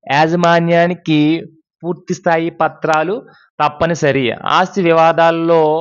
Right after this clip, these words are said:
చట్టపరమైన పరిష్కారం అనేదే తుది మాటని ధర్మాసనం స్పష్టంగా ఒక జడ్జిమెంట్ డిక్లేర్ చేస్తూ కొన్ని అంశాలను కూడా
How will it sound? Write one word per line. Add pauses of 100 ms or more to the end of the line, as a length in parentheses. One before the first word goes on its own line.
(440)
చట్టపరమైన
పరిష్కారం
అనేదే (260)
తుది
మాటని (140)
ధర్మాసనం (160)
స్పష్టంగా (480)
ఒక
జడ్జిమెంట్
డిక్లేర్
చేస్తూ
కొన్ని
అంశాలను
కూడా